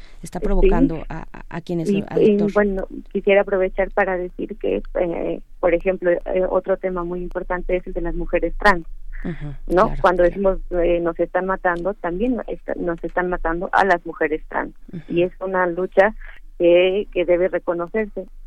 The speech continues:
Speaker 2: Y, eh, quiero aprovechar para decir que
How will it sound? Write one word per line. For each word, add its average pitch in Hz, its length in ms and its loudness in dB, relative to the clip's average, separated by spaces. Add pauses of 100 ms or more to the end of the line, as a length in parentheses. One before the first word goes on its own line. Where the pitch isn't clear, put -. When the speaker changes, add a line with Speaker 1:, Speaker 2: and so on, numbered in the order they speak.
Speaker 2:
Y, 214 320 -4 (240)
eh, 165 460 -4
quiero 190 160 2
aprovechar 208 400 -2
para 190 180 0
decir 170 420 -4
que 180 240 -2